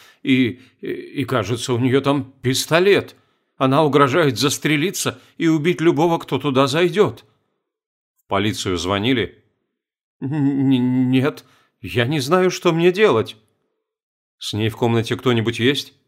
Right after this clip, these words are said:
Ваш сын?» «Нет. Слава богу, он в школе». «Ещё кто-нибудь?» «Горничную я отправил, когда здесь н-, началось». «Почему вы дома в это время дня?»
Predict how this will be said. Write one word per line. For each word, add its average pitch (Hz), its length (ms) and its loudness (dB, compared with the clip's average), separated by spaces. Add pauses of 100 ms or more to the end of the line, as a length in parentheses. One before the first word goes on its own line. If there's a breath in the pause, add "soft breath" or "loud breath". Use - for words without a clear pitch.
(260)
Ваш 117 240 0
сын?» 127 380 -2 (880)
«Нет. 135 380 0 (280)
Слава 123 420 0
богу, 131 520 2
он 127 300 -2
в 135 80 -10
школе». 117 500 0 (800)
«Ещё 113 360 2
кто-нибудь?» 120 540 0 (1000)
«Горничную 131 1000 0
я 151 100 2
отправил, 143 480 0
когда 135 300 -2
здесь - 320 -2 (320 soft breath)
н-, 117 480 -6
началось». 120 680 -4 (1200)
«Почему 113 380 -2
вы 151 120 0
дома 127 240 0
в 90 80 -2
это 92 160 -2
время 92 280 -2
дня?» 82 320 -8